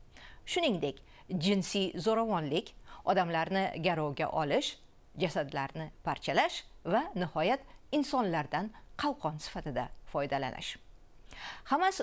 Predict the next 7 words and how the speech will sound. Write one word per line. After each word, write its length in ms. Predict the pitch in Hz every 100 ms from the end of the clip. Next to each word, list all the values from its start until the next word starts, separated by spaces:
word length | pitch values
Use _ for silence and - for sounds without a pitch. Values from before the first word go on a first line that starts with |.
| -
bu 140 | 233 349
hisobotga 600 | - 240 226 - 269 285
g'azabnok 840 | 233 202 240 240 220 180 160 - -
munosabat 560 | 214 226 262 220 156 -
bildirgan 440 | 147 - - - 156 - - - - -
va 200 | 175 202 220 190
jangchilariga 680 | 202 226 247 254 254 269